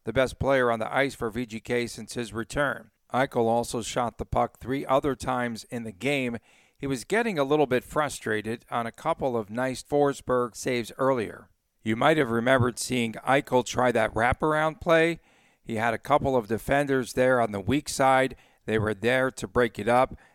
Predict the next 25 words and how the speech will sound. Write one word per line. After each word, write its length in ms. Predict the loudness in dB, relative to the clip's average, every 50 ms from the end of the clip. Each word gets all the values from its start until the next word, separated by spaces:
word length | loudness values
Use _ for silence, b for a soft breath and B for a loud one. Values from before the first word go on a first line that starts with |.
| b -10
They 100 | -8 -8
turned 320 | -6 -4 -2 -2 -2 -4
the 60 | -6
play 240 | -6 -2 2 2 4
away 380 | 4 4 2 2 2 4 4 2
along 320 | 2 4 4 4 4 2
with 200 | 0 -4 -6 -6
Forsberg, 640 | -2 2 4 4 4 2 2 0 0 2 0 0 -2 -6 -12 _
who 100 | -8 -4
got 200 | 0 0 0 0
a 40 | 0
stick 360 | -4 -6 -6 -4 -4 -4 -2
on 200 | -2 -2 0 0
it 100 | -2 -2
as 180 | -2 -4 -4 0
well. 460 | 2 4 6 6 6 4 2 -2 -10 _ _
He 160 | -8 -4 -4
missed 360 | -2 0 0 0 0 -2 -4 -4
at 260 | -4 -4 -4 -4 -8
close 420 | -2 0 2 2 2 0 -2 -2
range 440 | 0 2 2 2 2 0 -2 -4 -4
on 180 | -4 -4 -4 -4
a 60 | -6
shot 360 | -4 0 2 2 2 2 2 2
earlier, 480 | 2 4 4 4 4 4 4 2 2